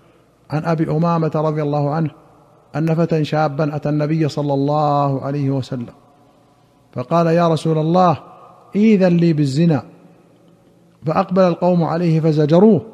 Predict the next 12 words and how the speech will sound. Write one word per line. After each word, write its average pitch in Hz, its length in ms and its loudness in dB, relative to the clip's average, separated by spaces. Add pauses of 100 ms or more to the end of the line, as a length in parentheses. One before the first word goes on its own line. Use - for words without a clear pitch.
(380)
وقالوا: 156 420 2
"مه، 185 180 6 (520)
مه." 165 220 4 (1120)
فقال: 156 320 2
"ادنه." 143 320 4 (880)
فدنا 151 340 -2
منه 143 240 0
قريبا 147 500 0
فجلس. 139 560 0 (800)
قال: 143 220 -2
"أتحبه 147 800 -2
لأمك؟" 170 520 0